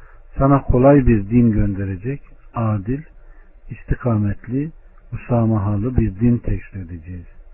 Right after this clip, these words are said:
Onda eğrilik, büyürlük bulunmayacağı gibi sıkıntı ve zorlukta bulunmayacak buyurmuştur. O halde öğüt fayda verecekse öğüt ver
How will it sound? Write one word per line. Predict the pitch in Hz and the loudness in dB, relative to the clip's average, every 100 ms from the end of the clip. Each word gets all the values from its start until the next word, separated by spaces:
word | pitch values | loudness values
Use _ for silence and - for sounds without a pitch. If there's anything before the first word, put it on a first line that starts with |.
| - - - - - | -20 -20 -20 -14 0
Onda | 139 123 98 98 - | 2 2 -2 -8 -2
eğrilik, | 135 120 98 98 - | 2 2 0 -8 2
büyürlük | - 110 104 139 - - - | 2 4 -2 -8 -10 -20 -6
bulunmayacağı | 120 135 123 104 90 95 90 | 2 4 6 2 -2 -8 -8
gibi | 82 95 135 156 - - - - - - - | -10 -8 -8 -8 -14 -20 -20 -20 -20 -20 -6
sıkıntı | - - 117 - 101 | -4 -2 -4 -4 -6
ve | 104 | -6
zorlukta | 101 117 98 87 - 120 131 156 - - - - | -2 -2 -2 -8 -14 -14 -14 -16 -20 -20 -20 -10
bulunmayacak | 113 107 95 90 80 98 110 - - - - - | -6 -6 -6 -10 -12 -14 -16 -20 -20 -20 -14 -10
buyurmuştur. | 95 85 82 - - - - - - - - - - - | -10 -10 -14 -16 -18 -18 -20 -20 -20 -20 -20 -20 -16 2
O | 156 | 6
halde | 135 110 117 143 - - | 6 4 2 -2 -4 -4
öğüt | 120 113 - - | 4 6 8 6
fayda | - 117 110 107 95 | 4 4 2 0 0
verecekse | 95 85 90 - - 131 147 - - - _ - - _ - | -4 -4 -8 -8 -6 -6 -8 -20 -20 -20 _ -20 -20 _ -8
öğüt | 98 92 - | -8 -6 2
ver | - - - | 4 4 -6